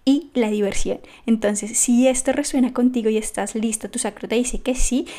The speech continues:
en la descripción tienes todos los detalles para que vivamos este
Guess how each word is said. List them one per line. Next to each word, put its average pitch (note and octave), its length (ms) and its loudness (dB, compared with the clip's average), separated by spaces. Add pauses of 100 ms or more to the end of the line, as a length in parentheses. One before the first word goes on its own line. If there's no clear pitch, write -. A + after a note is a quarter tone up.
(140)
en A#3 140 2
la A3+ 100 2
descripción A#3 680 0
tienes B3 320 0
todos A#3+ 360 4
los B3+ 140 2
detalles A#3 460 -2
para A#3 200 -4
que A#3 160 -4
vivamos G#3 460 -2 (400)
este B3+ 640 2